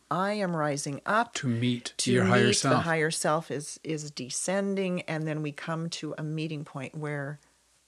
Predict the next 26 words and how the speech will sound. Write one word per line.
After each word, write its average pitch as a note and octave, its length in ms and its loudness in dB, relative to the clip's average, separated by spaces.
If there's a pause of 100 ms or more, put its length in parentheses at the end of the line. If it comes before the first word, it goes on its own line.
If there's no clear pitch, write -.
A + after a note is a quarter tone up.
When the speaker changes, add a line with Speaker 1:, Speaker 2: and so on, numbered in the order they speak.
(380)
Speaker 1:
he, F#3+ 520 -2 (440)
Speaker 2:
Yeah, D#3 280 4
Speaker 1:
it G#2 100 -2 (160)
Speaker 2:
yeah. B2 180 4
Speaker 1:
resides F3 720 4
in D#3+ 200 -2
my D3+ 160 2
heart. D3 340 -2
So F#3 180 2
even A#3 280 0
the G3+ 100 2
idea D#3+ 460 2
of C#3 340 -2 (500)
he E3+ 460 0
or D3+ 160 -2
she C#3+ 560 0
is, D#3 280 -2
is D#3+ 220 -2
also D3 560 0 (280)
Speaker 2:
An A#2 120 0
accommodation. G2 520 -4
Speaker 1:
an G3 100 6
accommodation. F3+ 960 2
I A#2 80 -4
mean, F3+ 180 0
there's D#3+ 220 -2